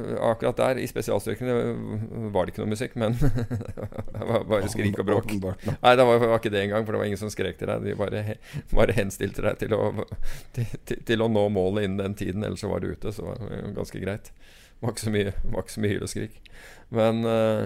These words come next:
Speaker 1: men på fallskjermjegerskolen så var det, <laughs> der var det, der var liksom, der var litt annen stemning, for å si det på den måten. Du trengte ikke ha Jaws spillende om natta der, det kan jeg love deg. Der var, <laughs> der var det frykt nok.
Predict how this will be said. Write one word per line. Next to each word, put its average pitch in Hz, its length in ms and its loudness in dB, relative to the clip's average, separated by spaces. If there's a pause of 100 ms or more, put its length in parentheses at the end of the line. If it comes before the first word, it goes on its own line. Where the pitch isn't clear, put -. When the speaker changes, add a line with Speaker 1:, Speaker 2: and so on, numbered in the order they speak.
Speaker 1:
men 120 160 2
på 131 80 4
fallskjermjegerskolen 131 1700 0
så - 140 0
var 107 240 4
det, 101 80 2 (440)
<laughs> - 360 -8
der 143 140 4
var 123 180 2
det, - 40 -8 (340)
der 120 180 -2
var - 160 -2
liksom, 110 240 2 (240)
der 123 100 -2
var 131 80 8
litt 123 240 0
annen 110 220 4
stemning, 104 400 -4
for 104 80 -6
å 101 80 -4
si 104 80 -2
det 92 80 -6
på 101 80 0
den 101 120 -2
måten. 98 280 -4 (580)
Du - 80 -2
trengte 113 320 2
ikke 117 80 2
ha 127 160 4
Jaws 107 320 2
spillende 101 320 2
om 101 80 0
natta 98 240 -2
der, 104 220 -2
det - 80 -10
kan 107 100 -4
jeg 113 80 0
love 92 220 -2
deg. 104 160 -4
Der 107 80 2
var, - 80 -2 (120)
<laughs> 101 120 -2
der 117 100 2
var 107 140 2
det 107 100 0
frykt 120 300 -2
nok. - 240 -4